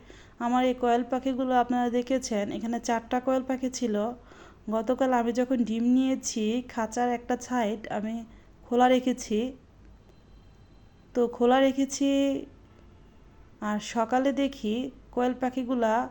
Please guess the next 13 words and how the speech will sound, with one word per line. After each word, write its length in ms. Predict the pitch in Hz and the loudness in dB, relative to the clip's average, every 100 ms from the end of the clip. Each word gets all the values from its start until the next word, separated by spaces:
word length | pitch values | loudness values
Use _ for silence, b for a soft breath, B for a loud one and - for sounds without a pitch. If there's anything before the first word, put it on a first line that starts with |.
| - | -8
বাহিরে 440 | 185 226 220 247 254 | -2 0 2 0 0
বের 200 | 226 240 | 0 0
হয়ে 200 | 233 240 220 | 2 2 0
আস-, 240 | 208 - | -2 -4
আসছে। 440 | - 202 - - 196 247 B B B B | -6 -6 -8 -10 -8 -10 B B B B
এর 140 | 240 262 | 0 4
মধ্যে 280 | 277 262 240 | 4 4 0
আমি 220 | 240 240 254 | 0 2 0
দুইটা, 380 | 220 254 254 269 262 - | 2 0 2 0 0 4
তিনটা 320 | 294 294 302 | 6 8 6
কোয়েল 220 | 285 285 | 4 2
পাখি 260 | 277 277 277 | 4 2 0
পেয়েছি 520 | 262 254 247 247 208 | -2 0 0 -2 -6